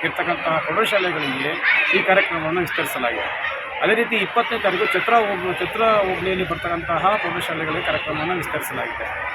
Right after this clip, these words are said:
ಕೊನೆಯದಾಗಿ ಇಪ್ಪತ್ತ ಮೂರನೇ ತಾರೀಕು ಹುಲ್ಲಳ್ಳಿಯಲ್ಲಿ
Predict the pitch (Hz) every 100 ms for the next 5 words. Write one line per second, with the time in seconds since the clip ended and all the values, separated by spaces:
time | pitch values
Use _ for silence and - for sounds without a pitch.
0 | - 165 202 220 202 185 160 165 - -
1 | - 175 208 - 190 175 214 233 202 175
2 | 165 214 180 165 208 214 196 170 151 160